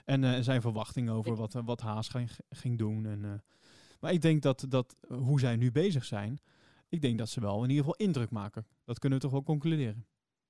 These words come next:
Speaker 1: De, de, de, er zit heel veel potentie in. En ik denk dat ze, eh, heel erg blij zijn met het resultaat van dit weekend.
Speaker 2: Ja, nee, zeker. Ik, ik lees trouwens ook snel, eh, nu even dat, eh, dat Rich Energy, eh, sprak ook nog met Williams.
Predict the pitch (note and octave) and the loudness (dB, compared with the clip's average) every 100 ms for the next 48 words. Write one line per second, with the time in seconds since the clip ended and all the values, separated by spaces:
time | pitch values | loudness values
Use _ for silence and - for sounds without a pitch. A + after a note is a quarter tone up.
0 | _ _ _ _ _ _ C3+ C#3 - C#3 | _ _ _ _ _ _ -4 -4 0 0
1 | C3+ - C3 C3 C3 B2+ B2+ B2 E3 D#3+ | 0 -2 -2 0 2 0 0 2 2 2
2 | B2 E3 D#3 D3+ D#3+ F#3 F#3 - A2+ A2 | 2 2 2 -2 -2 0 -2 0 -2 -2
3 | - A#2+ A2+ B2 B2 B2+ - B2 A#2+ A#2 | 0 0 0 0 0 0 0 2 2 0
4 | _ - - _ B2 B2 C3+ C#3 C#3 D3 | _ -20 -20 _ 2 4 4 4 2 2
5 | D3 D3 C#3+ D3 D3+ D3 D3+ D#3 D3+ E3+ | 2 2 0 0 0 0 -2 -2 -2 -2
6 | D#3+ D#3 F3+ F#2+ G#2+ _ _ _ _ _ | 0 0 -2 -6 -12 _ _ _ _ _
7 | _ _ - F#3 - _ _ _ D#3 D#3 | _ _ -4 -2 -2 _ _ _ -6 -6
8 | - - F#3 B2+ A2 D#3 - E3 G3 G#3+ | -6 -4 -2 -4 -8 -10 -6 0 2 2
9 | G3 F3+ E3 E3+ - - G3 F#3 E3 C#3 | 2 0 0 -4 -8 -8 -6 -6 -6 -4
10 | E3 E3+ E3+ E3+ D#3 E3+ E3 C3+ E3+ E3+ | -4 -2 -2 -2 0 0 0 0 0 -2
11 | _ - D3 D#3 D3 C#3+ C#3 B2 C3 D3+ | _ -4 0 2 0 -2 -2 0 0 0
12 | D#3+ D3+ B2+ C#3 C#3 C3+ C3 - - E3+ | 0 0 0 0 4 4 4 2 -4 -2
13 | D3 C3 B2+ A2+ A2 D#3+ G3+ B3+ - | 0 0 0 0 2 2 2 -2 -8